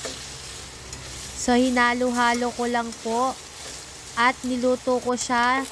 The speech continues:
hanggang sa maging brown na yung kulay niya, maging red na. So, nilagay ko na agad yung bawang at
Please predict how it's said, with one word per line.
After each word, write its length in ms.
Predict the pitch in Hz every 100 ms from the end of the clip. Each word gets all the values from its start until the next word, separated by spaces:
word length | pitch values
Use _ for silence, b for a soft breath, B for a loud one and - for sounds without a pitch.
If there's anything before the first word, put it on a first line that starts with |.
| - - -
hanggang 320 | 240 233 247
sa 240 | 254 269 240
maging 480 | 240 226 240 226
brown 320 | 202 220 220 220
na 160 | 220
yung 80 | 220 214
kulay 320 | 214 208 196
niya, 160 | 180 180
maging 560 | 190 202 214 214 202
red 200 | 202 196 180
na. 120 | 170 143 - - - - - - - - - -
So, 160 | - 240
nilagay 480 | 233 233 240 240 233
ko 80 | 247
na 160 | 233 220
agad 320 | 214 233 226
yung 480 | 220 240 240 254 214
bawang 640 | 214 208 208 208 208 233 294 330 - - - - - - - - - - - - -
at 240 | 214 247